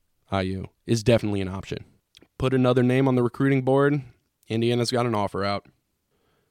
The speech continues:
Another offer extended this week. Uh, Indiana offered a scholarship to six seven, one hundred and eighty-five pound forward Jordan Scott. Scott is a four-star recruit, the number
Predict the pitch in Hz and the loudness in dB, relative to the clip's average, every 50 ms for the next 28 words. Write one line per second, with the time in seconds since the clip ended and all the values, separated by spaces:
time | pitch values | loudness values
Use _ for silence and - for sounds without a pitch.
0 | _ _ - - 123 120 110 110 117 117 113 110 107 107 104 104 110 113 - 110 | _ _ -6 -2 0 0 0 2 2 2 2 2 2 0 0 0 0 -2 -2 -2
1 | 113 117 104 104 - - 110 110 110 107 104 101 110 107 - - - _ _ _ | -2 -2 -4 -6 -8 -6 -4 -4 -4 -4 -6 -6 -8 -8 -8 -12 -16 _ _ _
2 | _ _ _ _ - 104 101 98 113 117 123 - - - - _ _ _ _ _ | _ _ _ _ -18 -12 -6 -4 -4 -4 -4 -6 -12 -18 -20 _ _ _ _ _
3 | - 101 101 101 104 95 - 135 139 131 131 131 123 117 113 123 120 - 120 120 | -4 -2 -2 -2 -2 -2 0 0 0 2 2 0 2 2 2 0 2 0 0 0
4 | 117 123 113 - _ _ - 110 107 101 - - 110 113 110 - 117 101 - 107 | -2 -4 -6 -10 _ _ -6 -6 -4 -4 -2 -2 0 0 0 0 -2 -4 -4 -6
5 | - - - 156 - - - - - 127 123 127 127 131 123 113 117 120 120 113 | -6 -4 -4 -4 -4 -6 -6 -4 -2 -2 0 0 0 0 2 2 2 2 2 0
6 | 107 104 104 107 107 101 101 - - 104 104 101 - - 107 101 95 92 - - | 0 0 0 0 -2 -2 -4 -2 0 0 0 0 0 -2 -2 -2 -4 -6 -2 0
7 | 120 127 127 110 110 123 120 104 - 107 104 95 95 101 - - 113 113 123 - | 2 2 4 2 2 -2 -2 -2 -2 -2 -2 -2 -4 -6 -4 -2 -2 -2 -2 -4
8 | _ _ _ _ _ _ _ _ _ _ _ _ _ _ _ _ _ _ _ - | _ _ _ _ _ _ _ _ _ _ _ _ _ _ _ _ _ _ _ -10
9 | - - 160 135 127 123 120 113 113 107 - - 113 110 - - 110 104 98 101 | -4 0 0 2 2 0 0 0 0 0 2 2 2 2 2 2 0 0 0 0
10 | - - - 139 143 143 - - 110 110 107 104 107 107 110 98 87 | -2 -2 0 0 0 0 -2 -4 -4 -2 0 0 0 -2 -2 -2 -4